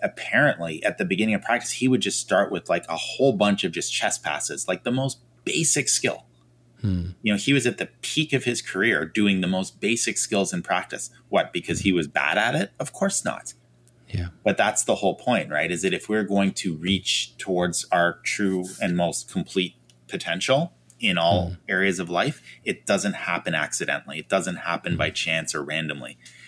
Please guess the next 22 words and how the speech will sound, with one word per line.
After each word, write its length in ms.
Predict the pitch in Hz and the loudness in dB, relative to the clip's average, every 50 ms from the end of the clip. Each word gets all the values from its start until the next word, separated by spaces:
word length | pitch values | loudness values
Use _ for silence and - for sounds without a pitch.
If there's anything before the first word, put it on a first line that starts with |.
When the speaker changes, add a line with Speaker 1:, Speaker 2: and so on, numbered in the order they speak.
| - - - | -14 -8 -6
Speaker 1:
It 60 | 90 | -4
Speaker 2:
Yeah. 120 | 82 85 87 | -2 0 2
Speaker 1:
happens 300 | 87 87 85 98 92 - | 2 2 2 0 0 0
because 300 | - 85 - - 80 82 | -2 -6 -6 -6 -6 -4
of 60 | 80 | 0
a 40 | 82 | 2
lot 160 | 80 85 87 | 2 2 2
of 100 | 82 - | 2 -2
deliberate, 580 | - 87 78 80 87 87 82 80 90 85 - 95 | -4 -6 -4 0 0 0 0 0 -2 -2 -2 -2
very 260 | 95 90 82 82 78 | -2 -2 -2 -2 -4
intentional 560 | 78 78 - - 92 90 82 - - 82 73 | -6 -6 -6 -6 -4 -4 -4 -4 -4 -4 -6
practice 680 | - - - 82 73 76 - - 120 120 - - - - - - - - - _ - | -6 -4 -4 -4 -4 -4 -4 -6 -8 -8 -6 -8 -10 -10 -14 -20 -20 -20 -20 _ 0
of 200 | - 101 90 85 | 0 0 2 2
the 80 | 92 - | 0 2
skills 440 | - - - - 101 90 87 78 | 2 2 2 2 2 2 2 0
that 160 | - 87 82 - | -2 -4 -4 -4
support 420 | - 82 - - - 76 - - | -6 -8 -8 -8 -8 -8 -8 -6
that. 260 | - 67 69 - - - _ _ _ _ _ _ _ _ | -8 -8 -8 -10 -16 -20 _ _ _ _ _ _ _ _
Speaker 2:
Hmm. 180 | - 110 - - | -2 -2 -2 -2
Speaker 1:
So, 40 | - - | -2 0
you 120 | 101 98 | 2 2
know, 220 | 92 92 87 90 | 4 4 2 0